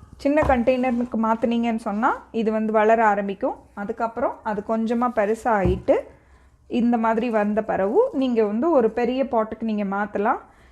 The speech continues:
நான் சின்ன கண்டெய்னர்ல வைக்கிறதுக்கு எதுக்கு ரீசன்னு சொன்னா, நீங்க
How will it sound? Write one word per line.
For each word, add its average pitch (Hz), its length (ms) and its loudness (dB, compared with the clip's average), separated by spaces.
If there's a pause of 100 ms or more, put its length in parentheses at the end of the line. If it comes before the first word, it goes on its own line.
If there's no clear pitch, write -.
நான் 233 160 -2
சின்ன 339 240 -2
கண்டெய்னர்ல 269 640 2
வைக்கிறதுக்கு 233 500 0
எதுக்கு 233 440 2
ரீசன்னு 247 480 0
சொன்னா, 226 520 -4
நீங்க 233 480 0